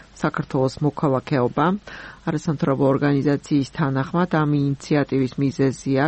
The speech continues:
გასული წლის სექტემბერში ქართული ოცნების ერთ-ერთი ლიდერის, მამუკა მდინარაძის განცხადება, რომელიც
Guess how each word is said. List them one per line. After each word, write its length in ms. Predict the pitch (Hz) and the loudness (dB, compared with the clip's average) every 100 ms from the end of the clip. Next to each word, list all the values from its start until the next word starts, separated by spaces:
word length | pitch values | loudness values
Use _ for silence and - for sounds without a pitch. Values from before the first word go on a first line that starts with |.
| 156 | 0
გასული 320 | 139 - 127 - | -4 -2 -6 -4
წლის 240 | 127 - | -6 -2
სექტემბერში 760 | 139 - 131 127 135 123 - 170 | -4 -2 -2 0 0 -2 -2 -2
ქართული 400 | - 156 - 135 127 | 0 -4 -2 -2 -2
ოცნების 360 | - 127 123 143 135 | -2 -4 -2 -2 -2
ერთ-ერთი 320 | - 131 135 131 | -4 -4 -2 -4
ლიდერის, 400 | 120 127 - - | 0 -2 -2 -4
მამუკა 300 | 127 120 127 | -4 -2 -2
მდინარაძის 640 | 127 135 127 127 113 120 | 0 0 0 -2 -2 -8
განცხადება, 680 | - 131 120 - 127 131 156 175 - - - - - | -4 -4 -4 -4 -2 0 0 0 -6 -18 -18 -20 -4
რომელიც 380 | 127 139 147 | 0 2 0